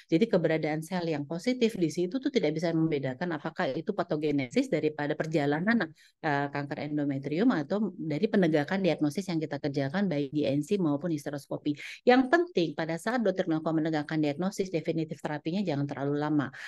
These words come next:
Ini yang ada pasien yang suka, "Aduh dok, belum siap," atau herbal enam bulan ya, akhirnya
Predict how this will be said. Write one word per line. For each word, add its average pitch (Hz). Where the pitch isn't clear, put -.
Ini 180
yang 196
ada 156
pasien 185
yang 185
suka, 185
"Aduh 240
dok, 277
belum 175
siap," 208
atau 175
herbal 180
enam 156
bulan 165
ya, 180
akhirnya 170